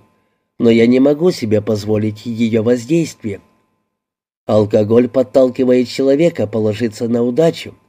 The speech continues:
а я предпочитаю надеяться на ясную голову. Поэтому порой я неделями не пью спиртного, и до этого утра больше месяца у меня во рту не было и капли».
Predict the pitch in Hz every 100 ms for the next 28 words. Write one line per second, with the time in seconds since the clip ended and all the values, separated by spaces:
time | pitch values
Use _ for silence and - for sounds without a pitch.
0 | _ _ _ _ _ 127 160 180 147 110
1 | 107 107 120 107 117 113 113 104 135 123
2 | 107 107 104 104 113 107 110 107 107 123
3 | 123 147 160 117 95 _ _ _ _ _
4 | _ _ 107 107 110 117 120 123 139 139
5 | 165 151 101 110 117 113 110 104 110 110
6 | 110 107 123 113 113 117 110 135 123 143
7 | 160 131 90 _ _ _ _ _ _ _
8 | _ 120 107 107 117 120 127 131 143 170
9 | 170 113 107 101 - - - 107 113 123
10 | - 139 170 160 120 104 110 107 107 104
11 | 104 107 110 107 107 117 107 101 110 113
12 | 127 - 151 107 107